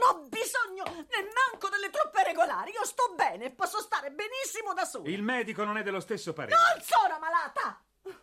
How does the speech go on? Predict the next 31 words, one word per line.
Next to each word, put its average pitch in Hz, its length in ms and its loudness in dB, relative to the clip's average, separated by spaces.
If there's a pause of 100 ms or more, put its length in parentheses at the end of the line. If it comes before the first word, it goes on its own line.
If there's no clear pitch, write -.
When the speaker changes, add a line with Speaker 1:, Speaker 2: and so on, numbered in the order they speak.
(600)
Speaker 1:
Non, 359 160 -8 (1000)
non, 466 200 -20
non 359 200 -12
mi 294 100 -10
fate 294 320 -10
fare 285 300 -2
la 302 120 -6
pazza. 311 640 -8 (2250)
Non 403 260 4
sono - 360 -2
malata 185 380 2
e 170 80 -4
basta. - 520 -4
Speaker 2:
Sei 214 120 -2
malata 156 580 -2
invece. 104 540 -16 (160)
Eh, - 280 -6
ecco - 320 -6
qua, - 260 -20
guarda, - 340 -12 (140)
guarda, 220 540 -10 (200)
sta 240 240 -6
scritto 233 300 -8
tutto 277 240 -8
in 233 100 -8
queste - 280 -4
analisi. - 420 -10 (540)
Eh, - 180 -20
non 175 200 -6
ci 208 140 -4
credi? 196 380 -4